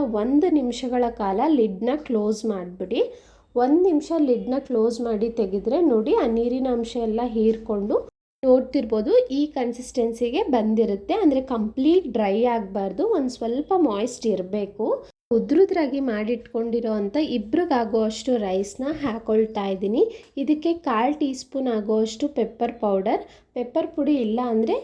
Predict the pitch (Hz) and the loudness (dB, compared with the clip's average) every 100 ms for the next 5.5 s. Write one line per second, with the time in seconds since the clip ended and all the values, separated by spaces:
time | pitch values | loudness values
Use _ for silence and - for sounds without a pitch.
0 | - 226 220 247 - 269 269 269 226 - | -4 2 2 2 -2 -2 -4 -4 -6 -6
1 | 233 226 202 220 208 202 294 226 196 202 | -4 -2 0 0 0 -2 -2 0 0 -2
2 | - - 208 196 190 190 453 - - 254 | -4 -4 -2 -2 -2 2 0 0 -2 2
3 | 294 311 320 285 277 - 247 240 - 233 | 4 4 2 0 -2 -2 -4 -6 -4 -2
4 | 233 233 226 220 233 226 202 214 220 220 | 0 2 0 0 -4 -6 -6 -2 -2 -2
5 | 220 208 - 208 | -4 -6 -6 -4